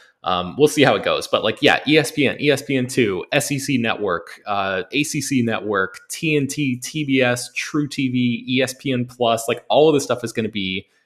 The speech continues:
included in this bundle and, like, hundreds of hours from N F L, N B A, M L B, N H L stuff, some college stuff as well. Um, the problem, I think, Ryan, is that it's just not gonna be everything.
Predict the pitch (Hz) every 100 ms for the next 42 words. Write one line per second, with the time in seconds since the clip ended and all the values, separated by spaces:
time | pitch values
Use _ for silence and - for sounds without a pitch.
0 | _ 117 117 - 135 120 104 - 98 95
1 | 98 - _ _ _ - - - 139 143
2 | 110 101 98 - - 135 135 127 71 101
3 | 104 104 - 101 92 90 - 127 123 123
4 | 117 113 117 117 107 107 104 104 - 113
5 | 113 101 107 98 98 95 - 117 110 107
6 | - 98 95 - 98 92 90 - - 95
7 | - 107 101 98 - 101 - 92 95 90
8 | 87 - - - _ - 101 98 95 82
9 | _ _ 113 123 123 - 151 156 139 110
10 | 107 - 101 87 92 92 90 107 101 95
11 | - - 110 117 139 110 92 - 123 104
12 | - -